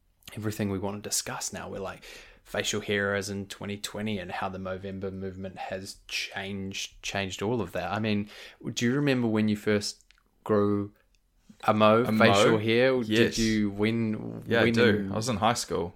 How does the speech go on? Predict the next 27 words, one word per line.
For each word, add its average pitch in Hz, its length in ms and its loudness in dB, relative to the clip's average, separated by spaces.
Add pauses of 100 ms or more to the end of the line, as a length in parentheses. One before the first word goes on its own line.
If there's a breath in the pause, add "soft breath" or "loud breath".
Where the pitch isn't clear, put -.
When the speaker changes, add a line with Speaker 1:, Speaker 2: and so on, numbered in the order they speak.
Speaker 1:
Mm-hmm. 107 280 -2 (260)
Speaker 2:
Well, 123 220 10
I 123 100 8
mean, 123 340 2
to - 140 -4
be 147 80 6
honest, 147 360 4
actually, 95 380 4
I 107 160 8
started 127 520 4 (360 soft breath)
probably 95 320 2
growing 90 300 0
facial 87 360 -2
hair 95 200 -2
at 87 80 -6
a, - 160 -10
at 92 60 -2
a 87 40 -6
very 90 300 0
young 92 180 -2
age. 92 380 -2
I 131 80 6
was 180 100 4
a 143 60 2
very 101 320 4
early 92 320 0
bloomer 104 460 0